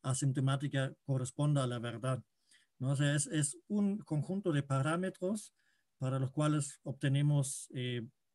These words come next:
predicciones en las partes que medimos pareci-, muy parecidas o similares a lo que se reporta. O sea, eso es todo lo que eso quiere decir. Eh,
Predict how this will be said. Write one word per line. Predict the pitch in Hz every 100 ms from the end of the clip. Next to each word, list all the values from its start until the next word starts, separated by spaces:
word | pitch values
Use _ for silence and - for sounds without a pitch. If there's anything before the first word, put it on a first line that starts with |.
| _
predicciones | 143 139 135 - 156 170 180 180 151
en | 139 131
las | 131 123 -
partes | - 151 151 147
que | 143
medimos | 135 131 147 156 147 - -
pareci-, | 131 131 131 - 175
muy | 170 180
parecidas | 156 143 135 151 147 147 143
o |
similares | - 135 131 127 131 131 -
a | 127
lo | 127 131
que | 135 120 113 _ _
se | - 127
reporta. | 123 131 139 131 -
O | 110 _ _ - _
sea, | - 147
eso | 143 143
es | 131
todo | 139 139 131
lo | 120
que | 131
eso | 117 127
quiere | - 135
decir. | 139 135 170 139 - _ _ _ _ _ _
Eh, | 135 131